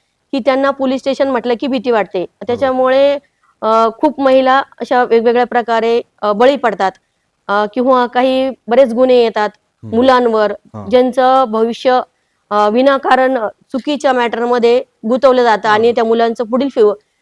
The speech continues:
Speaker 2: भविष्य.
Speaker 1: फ्युचर आहे ते
Speaker 2: हम्म.
Speaker 1: खराब होतं.
Speaker 2: बरोबर.
Speaker 1: तर असे बरेच मुला मुलींचे मॅटर पण आम्ही मिटवले आहे.
Speaker 2: हम्म.
Speaker 1: आणि अशा ह्या माझ्या जिजाऊ महिला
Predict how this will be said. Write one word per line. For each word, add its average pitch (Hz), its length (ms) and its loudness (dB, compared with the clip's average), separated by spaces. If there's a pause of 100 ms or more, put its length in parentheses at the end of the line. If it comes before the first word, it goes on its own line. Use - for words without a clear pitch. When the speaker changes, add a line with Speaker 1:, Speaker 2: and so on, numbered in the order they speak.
(140)
Speaker 2:
भविष्य. 262 140 -2
Speaker 1:
फ्युचर 277 200 2
आहे 254 200 2
ते 220 180 -4
Speaker 2:
हम्म. 120 400 -12
Speaker 1:
खराब 294 220 0
होतं. 185 320 -2
Speaker 2:
बरोबर. 202 260 -10
Speaker 1:
तर 240 60 0
असे 269 300 0
बरेच 269 320 2
मुला 262 300 2
मुलींचे 262 380 0
मॅटर 240 300 -4
पण 247 140 -4
आम्ही 240 220 -2
मिटवले 226 400 -2
आहे. 226 200 -2
Speaker 2:
हम्म. 226 360 -14
Speaker 1:
आणि 214 120 0
अशा 233 240 0
ह्या 233 160 -2
माझ्या 233 480 0
जिजाऊ 220 320 -4
महिला 226 260 -2